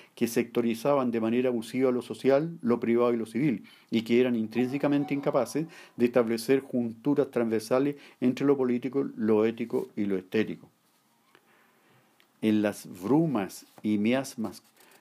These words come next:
que oscurecen nuestro fin de milenio, la cuestión de la subjetividad retorna hoy como il-, un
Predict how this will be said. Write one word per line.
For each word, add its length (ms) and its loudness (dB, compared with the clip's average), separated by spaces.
que 80 -2
oscurecen 720 2
nuestro 340 -4
fin 280 0
de 80 0
milenio, 580 0
la 160 2
cuestión 460 2
de 80 2
la 100 2
subjetividad 960 0
retorna 800 2
hoy 340 2
como 300 4
il-, 340 0
un 360 0